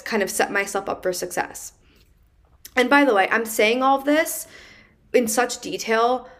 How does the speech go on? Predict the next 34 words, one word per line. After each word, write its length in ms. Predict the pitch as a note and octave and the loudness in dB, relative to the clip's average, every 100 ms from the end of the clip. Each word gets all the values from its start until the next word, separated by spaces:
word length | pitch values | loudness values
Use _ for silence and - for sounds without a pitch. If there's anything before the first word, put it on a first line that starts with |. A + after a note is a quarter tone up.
| _ | _
because 260 | B3 B3 B3 | -2 2 4
I 80 | A#3+ | 4
want 420 | G#3+ G3+ G3+ A3 | 4 4 2 0
you 80 | C4+ | 0
guys 540 | A3 G#3 G3 G3 - - | 2 2 2 0 -4 -2
to 180 | G#3+ | -2
really 360 | G3 G#3+ A3 C4 | 2 2 2 2
understand 680 | - G3 F#3+ - - E3+ F#3+ | 0 -2 -4 -4 -2 0 0
that 160 | - G3 | 0 0
if 220 | G#3+ C4 | 0 6
you 100 | D4 | 6
want 380 | C#4+ D#3 - - | 6 0 -2 -2
something, 600 | B3 B3 D4+ E4 F4 F4+ - - - | -2 0 -2 0 -2 -4 -12 -6 0
it 160 | B3+ | 4
will 120 | B3 | 6
not 220 | B3 A3 A3 | 6 4 2
just 200 | G#3+ - | -4 -4
come 180 | F3 | -8
to 160 | E3 D#3+ | -6 -6
you. 240 | - - - | -4 -4 0
Like, 160 | G3+ G3+ | 0 0
you 260 | G3+ A3+ | 0 2
need 160 | B3 B3+ | 2 2
to 80 | B3+ | 0
put 160 | A#3+ | 2
in 140 | G#3+ G#3 | 2 2
the 100 | F#3+ | 2
work, 500 | F3 F#3 C#4+ - - | 4 4 2 -2 2
but 220 | A3+ - | 4 4
I'm 160 | A3 | 2
giving 300 | A3 A3+ B3+ | 6 6 6
you 80 | C4 | 0
guys 340 | A3 G3+ F#3+ - | 2 0 -2 -8
tips, 540 | - G3 D4 - | -2 0 0 -4